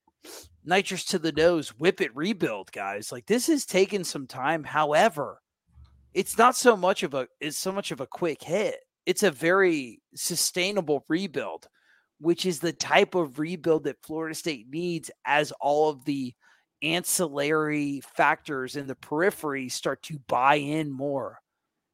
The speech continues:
Go to the N I L collective that rules the most, please, and support. But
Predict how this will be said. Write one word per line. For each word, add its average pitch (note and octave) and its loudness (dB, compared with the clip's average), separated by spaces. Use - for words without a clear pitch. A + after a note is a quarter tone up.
Go D3 0
to C#3+ -4
the C#3 -4
N C3+ -4
I C#3 -2
L C3+ -2
collective C3+ -6
that A#2+ -4
rules B2 -8
the B2 -10
most, C3+ -2
please, C#3+ -8
and B2+ -10
support. - -4
But D#3 6